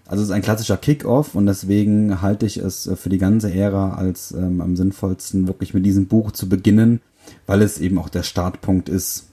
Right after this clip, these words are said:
Da werden ganz viele Charaktere eingeführt und vorgestellt, Orte. Ähm, es wird die, ähm,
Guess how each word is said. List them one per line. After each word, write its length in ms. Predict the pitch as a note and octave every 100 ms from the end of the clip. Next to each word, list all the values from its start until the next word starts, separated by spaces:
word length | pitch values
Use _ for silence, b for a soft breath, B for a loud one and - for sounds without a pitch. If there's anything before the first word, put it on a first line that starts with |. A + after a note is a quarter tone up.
| _
Da 160 | F2+ F2
werden 260 | F2+ F2+
ganz 240 | F2 F#2+ -
viele 140 | G2
Charaktere 560 | - F2+ - A2 G#2+ G2
eingeführt 440 | G2+ G2+ - F#2+
und 120 | F#2+
vorgestellt, 720 | - F#2+ F#2+ - F#2 F2+ E2 -
Orte. 460 | F#2+ - G2 F#2 - _ _ _ _ _ -
Ähm, 400 | F2 F2 F2 F2+
es 220 | F2 -
wird 180 | G#2 F2
die, 240 | F#2 F#2
ähm, 440 | F#2 F2+ F2 E2+